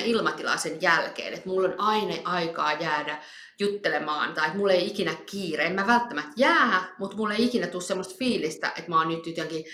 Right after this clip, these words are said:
niinku kello kädessä, tai, tai, ähm, <laughs> niin kuin eilen, eilen tuolla sain, äh,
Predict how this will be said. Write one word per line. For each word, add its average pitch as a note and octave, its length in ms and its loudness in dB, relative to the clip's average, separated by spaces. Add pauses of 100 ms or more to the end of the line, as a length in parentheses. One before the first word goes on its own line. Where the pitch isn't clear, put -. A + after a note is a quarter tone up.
(180)
niinku E3 180 -2
kello E3+ 340 6
kädessä, - 360 -6
tai, E3+ 400 4 (640)
tai, E3 420 2
ähm, D#3+ 500 -4 (540)
<laughs> F#3 120 -8 (180)
niin A3+ 100 6
kuin F#3+ 140 8
eilen, F3 360 6 (380)
eilen F3 320 4
tuolla E3+ 280 4
sain, F3 300 4
äh, - 100 -8